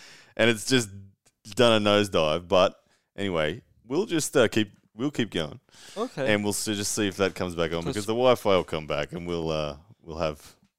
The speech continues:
Speaker 2: Yeah, and
Speaker 1: have
Speaker 2: yeah,
Speaker 1: that again.
Speaker 2: people are still commenting too, so
Speaker 1: Okay.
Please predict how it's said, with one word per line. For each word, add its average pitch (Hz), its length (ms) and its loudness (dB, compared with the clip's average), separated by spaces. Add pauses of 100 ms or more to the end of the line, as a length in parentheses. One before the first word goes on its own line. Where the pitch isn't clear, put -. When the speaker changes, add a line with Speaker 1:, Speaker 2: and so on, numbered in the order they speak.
(160)
Speaker 2:
Yeah, 139 220 -10
and 240 180 -12
Speaker 1:
have 87 100 -6
Speaker 2:
yeah, 90 60 -6
Speaker 1:
that 85 100 -2
again. 107 260 -10
Speaker 2:
people 226 300 -14
are - 40 -12
still - 160 -20
commenting 156 480 -16
too, 135 220 -18
so 113 460 -14 (260)
Speaker 1:
Okay. - 200 -4